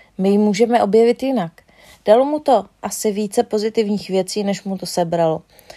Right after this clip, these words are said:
Sice ho to donutilo rychleji dospět a ještě ho to občas bolí, ale hodně ho to posílilo psychicky. Zjistil, že když se k tomu postaví pozitivně, tak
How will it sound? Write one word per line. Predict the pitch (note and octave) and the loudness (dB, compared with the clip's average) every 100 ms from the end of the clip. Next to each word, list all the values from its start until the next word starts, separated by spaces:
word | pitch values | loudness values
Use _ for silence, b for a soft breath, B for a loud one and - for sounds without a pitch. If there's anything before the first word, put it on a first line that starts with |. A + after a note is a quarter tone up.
| B - | B -14
Sice | - A3 C4+ | -8 2 4
ho | B3+ | 4
to | B3 | 4
donutilo | F#3 F#3 A3 - F3+ F3 F3+ | 0 0 -2 0 2 2 0
rychleji | F#3 - A#3 | -2 0 0
dospět | F3 D#3+ - - F3+ F3+ B B B - | 0 -4 -6 -6 -6 -8 B B B -2
a | |
ještě | G#3 A#3 A#3 - C4 | 2 2 2 0 2
ho | C4 | 2
to | B3+ | 2
občas | A3+ - B3 | 0 0 0
bolí, | F3+ F3 E3+ F3 E3+ B B B | 0 -2 -2 -4 -8 B B B
ale | - F#3 F#3+ | 4 4 4
hodně | G#3+ A3 B3 B3 | 2 2 2 2
ho | |
to | A#3 A3 | 0 -2
posílilo | G3 F3+ A3 G#3+ G#3+ | -4 -4 0 2 2
psychicky. | G#3 - E3+ F#3+ - - - _ _ b b b - | 0 -6 -8 -8 -8 -18 -20 _ _ b b b -8
Zjistil, | E3+ F3+ - - F3 F3+ F3+ B B | -4 -4 -6 -2 -2 -2 -10 B B
že | - | -8
když | F3+ G#3+ A#3+ | -4 -4 -2
se | C#4 | -4
k | - | -4
tomu | C#4+ B3 | -6 -2
postaví | B3 - C#4 B3 | -4 -2 -2 -2
pozitivně, | - F3 E3+ F3 E3 E3 D#3+ E3 | -6 -4 -4 -4 -4 -4 -8 -4
tak | G3+ | -4